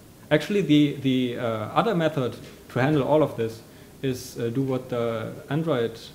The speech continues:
people are trying, which is this memory allocator, like Ion, for example, uh, where you have a general,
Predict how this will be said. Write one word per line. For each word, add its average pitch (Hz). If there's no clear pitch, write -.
people 120
are 117
trying, 127
which 127
is 139
this 117
memory 147
allocator, 143
like 120
Ion, 139
for 139
example, 139
uh, 123
where 131
you 127
have 127
a 127
general, 135